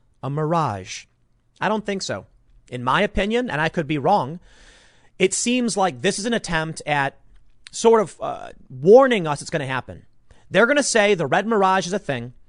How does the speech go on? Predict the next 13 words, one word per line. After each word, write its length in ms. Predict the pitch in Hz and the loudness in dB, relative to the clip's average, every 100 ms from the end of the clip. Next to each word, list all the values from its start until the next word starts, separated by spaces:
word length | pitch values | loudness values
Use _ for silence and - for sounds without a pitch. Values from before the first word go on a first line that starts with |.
| - | -8
and 240 | 151 160 143 | -4 -4 0
then 380 | 202 165 120 113 | 0 0 -4 -4
when 220 | 151 143 | -4 0
all 300 | 135 175 226 | 4 4 4
of 140 | 190 | 2
these 300 | 196 208 165 | -2 -4 -4
votes 400 | 127 190 156 - | 0 0 0 -4
are 100 | 147 | -6
miraculous, 520 | 139 139 175 175 160 - | -4 -2 -2 -4 -10 -10
miraculously 640 | 135 160 185 175 160 156 | -4 0 0 0 -4 -6
discovered, 600 | 139 139 - 285 185 139 | -6 -6 -2 0 0 -4
they'll 160 | 165 180 | -2 -2
say, 260 | 185 185 | 0 -2